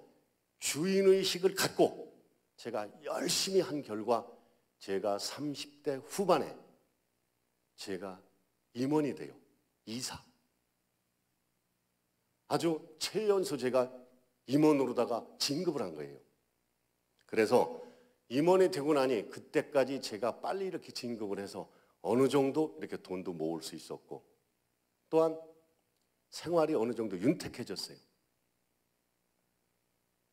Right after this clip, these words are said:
그래서 이제 직장에서는 뭐 이사까지 됐으니까 군대로 말하면 스타를 단 거니까 진짜 성공한 거잖아요. 젊은 나이에.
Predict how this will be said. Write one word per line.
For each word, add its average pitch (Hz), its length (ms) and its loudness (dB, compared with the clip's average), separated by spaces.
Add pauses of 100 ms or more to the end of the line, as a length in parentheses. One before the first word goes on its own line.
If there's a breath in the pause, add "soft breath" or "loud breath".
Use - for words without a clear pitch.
(120)
그래서 170 280 4
이제 190 160 6
직장에서는 170 720 4
뭐 - 460 2
이사까지 143 640 -4
됐으니까 104 640 -6 (560 soft breath)
군대로 127 440 2
말하면 113 280 2
스타를 131 380 -6
단 101 160 -6
거니까 92 420 -4 (1200)
진짜 156 240 -4
성공한 180 420 2
거잖아요. 127 480 -2 (380)
젊은 113 320 -4
나이에. 78 260 -6